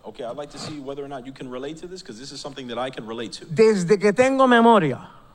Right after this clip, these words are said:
Speaker 1: As far back as I can remember,
Speaker 2: muchos de nosotros oímos voces en nuestra cabeza
Speaker 1: many of us hear voices in our minds
Speaker 2: que nos hablan desde nuestra juventud.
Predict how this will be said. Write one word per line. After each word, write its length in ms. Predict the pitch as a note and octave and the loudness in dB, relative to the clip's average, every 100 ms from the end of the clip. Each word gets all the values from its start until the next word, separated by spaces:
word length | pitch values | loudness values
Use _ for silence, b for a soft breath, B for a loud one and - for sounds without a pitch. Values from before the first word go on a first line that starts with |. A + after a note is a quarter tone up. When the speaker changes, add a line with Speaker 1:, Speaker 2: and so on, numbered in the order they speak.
| - | -18
Speaker 1:
As 140 | G#2 | -16
far 280 | - D#3+ E3 | -10 -8 -6
back 240 | D#3+ E3+ | -8 -8
as 80 | C#3+ | -8
I 100 | D3 | -8
can 140 | E3 D#3+ | -8 -10
remember, 360 | D#3 A2+ - - | -10 -12 -12 4
Speaker 2:
muchos 380 | G3+ D#4+ D#4+ D4+ | 6 8 8 8
de 80 | |
nosotros 580 | C4+ G#3 C4 C4 B3 A3 - | 8 8 6 8 6 4 6
oímos 420 | G3 B3+ C4+ A3 | 6 8 8 6
voces 540 | D#3+ B3 C#4+ C#4 D#4+ | 6 8 8 4 4
en 160 | A#3+ F#3 | 4 6
nuestra 420 | F#3+ A3 G3+ G#3+ | 6 4 4 4
cabeza 720 | F#3 E3 E3 F#3+ D3 G#2+ - - - | 6 6 6 4 2 -2 -4 -8 -12
Speaker 1:
many 280 | A#2+ F#3+ G3+ | -8 -6 -6
of 100 | C3 | -6
us 180 | C#3+ C#3 - | -8 -10 -12
hear 280 | F3 D#3 D3+ - - - G2+ | -10 -10 -10 -16 -20 -20 -10
voices 600 | D3 F#3 D#3+ A#2 F#2+ - | -6 -4 -6 -10 -12 -14
in 120 | B2 B2 | -10 -8
our 120 | A#2+ | -6
minds 580 | C#3 C3+ F#2+ - - - - | -4 -6 -8 -16 -18 -20 -4
Speaker 2:
que 160 | - G#3+ | 2 4
nos 240 | G#3+ F#3+ - | 4 2 6
hablan 520 | B3 C#4+ D4 C#4 E3 | 6 6 6 4 4
desde 400 | A3+ C#4 G3 D4 | 4 4 2 2
nuestra 400 | B3+ A#3+ - E3+ | 4 4 4 2
juventud. 560 | D3 D3 B2 A2 C4+ | 4 2 2 4 4